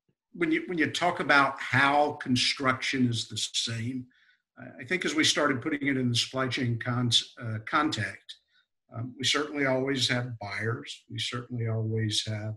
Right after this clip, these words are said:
sellers and logistics providers.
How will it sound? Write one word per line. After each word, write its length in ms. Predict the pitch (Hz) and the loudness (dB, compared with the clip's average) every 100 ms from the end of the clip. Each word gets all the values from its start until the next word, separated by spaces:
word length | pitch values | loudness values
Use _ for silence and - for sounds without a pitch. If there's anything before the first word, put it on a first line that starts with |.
| - | -4
sellers 920 | - - 120 113 135 143 - - _ _ _ _ _ _ - | -2 0 -2 -2 -4 -6 -8 -10 _ _ _ _ _ _ -4
and 340 | 131 131 127 - _ _ - | 2 4 2 0 _ _ -8
logistics 680 | 139 120 220 - 330 - | -4 2 8 8 6 -2
providers. 720 | - 127 - - - - - | -4 -8 -10 -18 -16 -14 -14